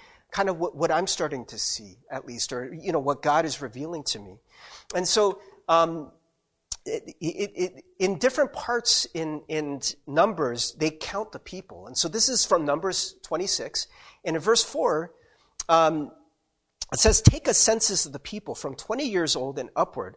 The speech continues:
as the Lord commanded Moses. The people of Israel who came out of the land of Egypt were dot, dot, dot." And then you just get a whole bunch of names, <laughs> right? And, and w-, what's gonna happen through the book of Numbers is that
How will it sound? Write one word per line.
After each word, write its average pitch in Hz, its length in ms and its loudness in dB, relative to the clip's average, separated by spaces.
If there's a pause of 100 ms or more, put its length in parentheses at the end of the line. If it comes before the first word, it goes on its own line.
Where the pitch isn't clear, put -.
as 131 140 -2
the 139 120 -4
Lord 165 300 -2
commanded 151 420 -4
Moses. - 640 -4 (380)
The 151 80 -2
people 302 320 0
of 214 180 2
Israel 147 520 -2 (300)
who 160 160 -8
came 196 280 -2
out 208 160 4
of 214 80 0
the 208 100 0
land 151 280 0
of 170 180 -6
Egypt 196 420 -6 (120)
were 110 440 -10 (200)
dot, 117 200 -4
dot, 101 200 -8
dot." - 180 -14 (300)
And 175 140 6
then 208 420 6
you 160 100 -2
just 165 160 0
get 156 120 4
a - 20 0
whole 151 180 -6
bunch 143 220 -2
of 135 80 -10
names, - 500 -6 (120)
<laughs> 640 100 -4
right? 165 160 0 (500)
And, 202 140 6
and 208 180 2
w-, 196 160 -2
what's 233 220 4
gonna 240 180 4
happen 180 500 -2
through 202 220 -6
the 269 100 -6
book 196 220 -4
of 147 100 -10
Numbers 185 440 -4 (260)
is 185 160 0
that 208 240 6